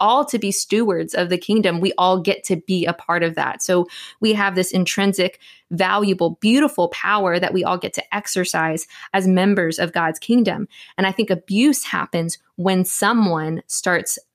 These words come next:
removing power from others and we start taking away, we start taking away agency. We don't give them these beautiful plots of, of Eden to steward. We actually start using people to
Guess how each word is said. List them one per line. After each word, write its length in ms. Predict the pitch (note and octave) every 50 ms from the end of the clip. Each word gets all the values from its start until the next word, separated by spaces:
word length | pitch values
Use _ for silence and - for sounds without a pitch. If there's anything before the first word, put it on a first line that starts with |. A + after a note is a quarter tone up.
| _ -
removing 640 | E3+ F#3 F#3 F#3 F#3 F#3 F#3+ G3 G#3+ G3+ G3+ F3+ E3
power 380 | - - - C3 C3+ D3+ - -
from 200 | - - E3 D#3+
others 460 | D3 D3+ - - - - - - -
and 180 | - F3 E3+ E3+
we 100 | F#3+ F#3+
start 320 | - - - F3+ - -
taking 500 | - - - F#3 F3+ F3+ F3+ G3 F3+ E3+
away, 560 | E3 E3 D3+ E3 E3 E3+ E3 D#3 D#3 D#3+ D#3
we 120 | E3 F3+ F3+
start 360 | - - - F3+ E3+ - -
taking 400 | - - F3+ F3+ F3+ G3 F#3 F3
away 340 | E3 D#3+ D#3 D#3+ D#3+ E3 E3+
agency. 680 | - - E3 E3 D#3+ D#3+ - - - - - - D#3+ - - - - - - _
We 140 | - G#3 G3
don't 300 | F3 G3 F#3 - - - _ _ _ _ -
give 300 | G#3 F#3+ G#3 A3 G3+ F#3
them 340 | F#3+ E3+ D#3+ D#3 D#3+ E3+ E3+ - -
these 260 | F3 F3 E3+ F3 E3+
beautiful 500 | - - F#3 F#3 G3 F#3+ F#3 - F#3 F3
plots 380 | F3 - F3+ F3 - - - -
of, 160 | E3+ E3 - - _ _ _ -
of 360 | - B2+ - - F#3 F3 E3
Eden 340 | D#3+ F3+ G#3 F#3 F3+ E3+ E3+
to 100 | - F#3
steward. 600 | E3+ - - - G3 G#3 G3+ F3 D#3+ D#3+ E3 E3
We 100 | F#3 F3
actually 380 | - F3+ F#3+ - - - G3+ F#3
start 320 | - - F#3 E3+ E3+ -
using 760 | F3 E3 D#3+ E3 F3+ G3 A3 B3 A#3+ G#3 G3+ D#3+ C#3+ D#3+ D#3+ - _ - - - - _ -
people 540 | - F3+ F3 - - E3 E3 D#3+ - - - _ _ _ _ _ -
to 440 | - G#3 F#3 F3 F3 E3+ D3+ -